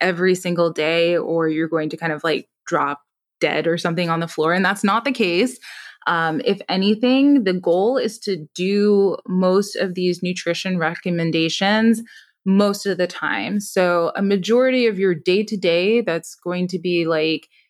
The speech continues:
your average day should include some of the, uh, should include most of those nutrients. Um, at the same time, if you feel like you're struggling or if you're not meeting those needs, you can always discuss this with a registered dietitian just to kinda see, okay,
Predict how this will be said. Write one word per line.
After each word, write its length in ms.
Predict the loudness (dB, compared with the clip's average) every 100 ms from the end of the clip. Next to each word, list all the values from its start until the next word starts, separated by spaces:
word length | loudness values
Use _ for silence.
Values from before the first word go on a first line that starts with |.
| _
your 260 | 2 2 2
average 480 | -2 0 0 0 0
day 500 | 0 2 2 0 -4
should 340 | -8 0 2
include 380 | 4 2 0 -4
some 160 | -6 -8
of 100 | -2
the, 240 | -2 0
uh, 300 | -2 0 0 -2
should 200 | 0 2
include 260 | 4 2
most 240 | 2 0 -2
of 80 | -4
those 140 | -4
nutrients. 580 | -8 -6 0 2 2 0 -10 -20 -20 _ -2
Um, 320 | 0 0 -2 -4
at 160 | -2
the 100 | -2
same 380 | 0 -2 -2 -2
time, 720 | -4 -2 0 0 4 4 4 -2 _ _ _ _ _ 2
if 120 | 2
you 100 | 2
feel 200 | 2 2
like 220 | 0 0
you're 100 | -2
struggling 840 | -2 -2 -2 0 -2 -2 -4 -4 -4
or 240 | -2 -4
if 100 | -4
you're 100 | -2
not 240 | -2 -2
meeting 340 | -2 0 0 0
those 260 | -2 -4
needs, 440 | -6 -4 -2 -4 -8 -20 -20 _ _ 0
you 260 | 4 4 2
can 160 | 0
always 440 | 0 2 2 0 -4
discuss 520 | -6 -4 -4 -6 -4
this 220 | -8 -6
with 140 | -6
a 60 | -4
registered 500 | -4 -4 -6 -6 -4
dietitian 800 | -4 -4 -4 -6 -2 0 2 4
just 200 | 2 0
to 80 | 0
kinda 200 | 2 2
see, 420 | 0 0 2 2
okay, 640 | 0 -2 -4 -2 -4 -8